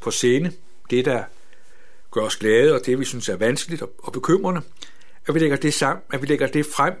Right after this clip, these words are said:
for hinanden, og lægger det frem for Gud. Det er en rigdom til velsignelse. Og vi hører også, at det her, det, øh, det førte til megen velsignelse. Øh, der står blandt andet,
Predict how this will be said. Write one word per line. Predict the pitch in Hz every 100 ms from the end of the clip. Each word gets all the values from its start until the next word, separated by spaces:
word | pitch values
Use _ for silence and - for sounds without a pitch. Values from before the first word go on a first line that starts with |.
| - -
for | - 170
hinanden, | 175 139 113 131 135 - - - -
og | 139
lægger | 135 127
det | 131
frem | - 113 - - -
for | -
Gud. | - - - - - - - - - - - -
Det | 180 196 - -
er | 143 151 - - - - - -
en | 127 110 - -
rigdom | 139 160 165 127 -
til | - 127 - -
velsignelse. | - 107 123 123 98 85 - - - - - - - - - - - -
Og | 143
vi | 143
hører | 202
også, | 185 151 160 160
at | 143
det | 160
her, | 143 139
det, | - 139 135
øh, | 120 101 - - - - - - - - - - -
det | 139
førte | 151 139 131
til | 117 127
megen | 110 101 131 190
velsignelse. | 120 - 135 - - - - - - - - - - - - - - - -
Øh, | 127 143
der | 135
står | - 185 180 139 - -
blandt | 131
andet, | 120 117 156